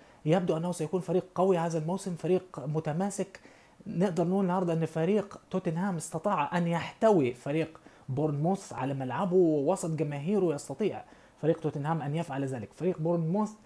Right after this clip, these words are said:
ليس من الفرق السهلة على أرضه ووسط جماهيره، لذلك أن احنا نرى هذا الأداء من جانب توتنهام الإنجليزي أمام فريق بورنموث. وفي ظل الضغط الجماهيري هذا يؤكد أن هذا الفريق توتنهام هو فريق،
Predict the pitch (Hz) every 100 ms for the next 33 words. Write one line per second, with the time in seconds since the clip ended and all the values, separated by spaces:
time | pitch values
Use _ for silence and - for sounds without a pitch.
0 | - - 156 190 180 170 156 - - 151
1 | - 185 165 139 151 160 156 143 139 135
2 | 135 156 131 - 131 135 185 202 196 -
3 | - 135 175 180 151 160 151 151 156 185
4 | 170 135 156 160 135 143 147 147 156 156
5 | - 139 139 180 165 143 180 190 113 -
6 | - - 131 156 160 160 160 143 156 156
7 | 160 160 - - - - - - 131 151
8 | 151 - - 151 139 180 165 147 127 185
9 | - 156 143 143 135 180 175 160 - -
10 | - 139 180 170 185 - 156 156 156 170
11 | 156 165 175 156 147 151 170 151 139 156
12 | 170 170 -